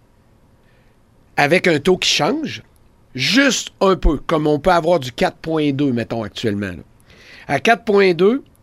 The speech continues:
ça va te coûter deux mille cent quarante-huit dollars par mois. C'est une augmentation de trois cent cinquante-six dollars de plus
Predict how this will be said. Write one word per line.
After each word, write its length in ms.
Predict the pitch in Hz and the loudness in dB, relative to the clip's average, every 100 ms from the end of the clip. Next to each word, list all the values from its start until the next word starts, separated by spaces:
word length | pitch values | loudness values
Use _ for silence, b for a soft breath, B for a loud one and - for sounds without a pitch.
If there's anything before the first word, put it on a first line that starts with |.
| b b | b b
ça 280 | b - 160 | b -2 0
va 160 | 151 160 | 0 -2
te 80 | - | -4
coûter 340 | 165 - 202 | -8 -2 -2
deux 380 | 143 202 247 233 | 0 0 2 2
mille 480 | 214 226 214 143 - _ _ _ _ - | 2 2 2 -2 -8 _ _ _ _ -12
cent 320 | - 202 190 | -4 0 0
quarante-huit 580 | 185 170 170 - 180 151 | 2 0 0 -2 -4 0
dollars 340 | 147 143 147 | 0 0 -2
par 220 | - 120 | -4 -4
mois. 300 | 131 139 175 - b b | -2 -2 -2 -6 b b
C'est 260 | - 170 - | -4 -2 0
une 160 | 220 | 2
augmentation 880 | 240 247 247 220 202 170 - 190 202 208 b b | 2 2 2 2 0 -2 -2 -4 -4 -6 b b
de 100 | 151 | -6
trois 320 | 143 190 190 | -4 -2 -2
cent 220 | - 185 | -2 -4
cinquante-six 680 | 165 160 143 147 135 - 143 | -6 -8 -8 -8 -8 -8 -8
dollars 300 | 135 131 143 | -6 -4 -4
de 100 | 120 | -6
plus 380 | 120 147 170 - | -8 -6 -8 -8